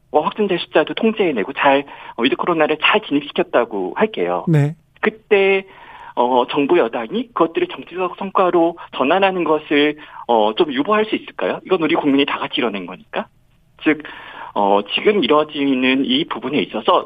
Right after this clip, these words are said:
Speaker 1: 성공적인 결과라고 해도 바로 정치적 자산으로 가져가려는 것들을 우리가 조심해야 한다고 생각하고요.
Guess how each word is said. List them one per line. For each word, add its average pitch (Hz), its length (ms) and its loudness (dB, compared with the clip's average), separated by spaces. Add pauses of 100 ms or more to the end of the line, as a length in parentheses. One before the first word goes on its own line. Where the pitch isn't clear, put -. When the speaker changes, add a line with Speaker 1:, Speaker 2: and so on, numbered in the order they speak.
Speaker 1:
성공적인 247 600 0
결과라고 135 560 -2
해도 143 360 -6
바로 - 260 0
정치적 - 480 -4
자산으로 127 380 -6
가져가려는 123 680 0
것들을 113 300 -2
우리가 110 240 -2 (200)
조심해야 160 480 0
한다고 156 240 -2
생각하고요. 147 680 -4